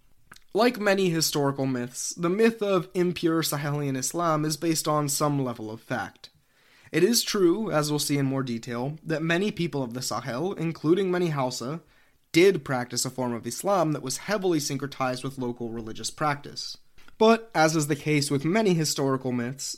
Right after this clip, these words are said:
the impure Sahelian Islam myth is not entirely false. It's not like there was a complete absence of orthodox Sunni Islamic thought.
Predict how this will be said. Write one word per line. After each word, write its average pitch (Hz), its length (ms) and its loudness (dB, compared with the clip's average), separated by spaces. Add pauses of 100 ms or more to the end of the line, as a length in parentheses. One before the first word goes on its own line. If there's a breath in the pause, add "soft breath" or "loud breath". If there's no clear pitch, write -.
the 170 300 -6
impure 214 500 4
Sahelian 151 560 2
Islam 180 460 2
myth 156 340 -2
is 170 180 2
not 190 180 2
entirely 160 600 2
false. 117 600 -4 (260 soft breath)
It's 170 160 0
not 233 180 4
like 160 180 4
there 156 120 4
was 143 160 2
a 135 60 -2
complete 127 520 -4
absence 147 540 2
of 120 160 -6
orthodox 135 560 0
Sunni 127 320 0
Islamic 107 440 -4
thought. - 380 -4